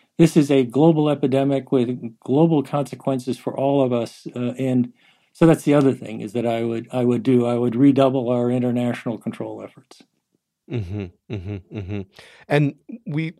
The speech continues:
Speaker 2: we've just heard from the Biden administration following up on the State of the Union, uh, on a new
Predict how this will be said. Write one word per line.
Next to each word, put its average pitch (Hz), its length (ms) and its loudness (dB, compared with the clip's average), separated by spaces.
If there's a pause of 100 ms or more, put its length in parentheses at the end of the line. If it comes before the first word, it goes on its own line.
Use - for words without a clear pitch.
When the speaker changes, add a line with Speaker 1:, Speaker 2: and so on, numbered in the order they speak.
(200)
Speaker 2:
we've 147 260 -4
just - 220 -10
heard 143 200 0
from 113 360 -2
the 117 80 -8
Biden 113 220 0
administration 104 800 -8
following 110 440 -4
up 104 180 -8
on 98 280 -6
the 101 80 -12
State 107 220 -6
of 101 80 -8
the 101 60 -10
Union, 101 440 -6 (480)
uh, 104 280 -4
on 113 220 -6
a 110 60 -4
new 113 440 -6